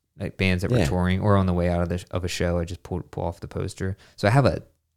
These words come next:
Speaker 1: freaking ton of 'em.
Speaker 2: I
Speaker 1: It's
Speaker 2: actually
Speaker 1: kinda cool.
Speaker 2: framed a Gomez poster, but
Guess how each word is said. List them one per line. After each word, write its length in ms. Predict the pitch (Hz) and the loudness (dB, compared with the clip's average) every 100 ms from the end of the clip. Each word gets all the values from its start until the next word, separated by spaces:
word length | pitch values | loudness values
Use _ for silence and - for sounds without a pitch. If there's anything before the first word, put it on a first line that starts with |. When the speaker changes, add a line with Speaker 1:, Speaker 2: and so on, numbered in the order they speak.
| _ - | _ -6
Speaker 1:
freaking 380 | 107 - 85 82 | -4 -4 -6 -8
ton 260 | - 98 95 | -6 -4 -2
of 120 | 82 | -4
'em. 300 | 78 82 101 - - - | -6 -8 -10 -16 -20 -2
Speaker 2:
I 160 | 117 190 | 4 4
Speaker 1:
It's 100 | 214 | 6
Speaker 2:
actually 80 | 165 | 4
Speaker 1:
kinda 100 | 95 | 4
cool. 60 | 90 | 4
Speaker 2:
framed 320 | 104 147 113 | 6 6 4
a 40 | |
Gomez 560 | 82 85 104 98 78 73 | 4 4 4 4 2 -2
poster, 460 | - 78 73 - 76 | -2 -2 -2 -2 0
but 340 | 76 76 | 2 0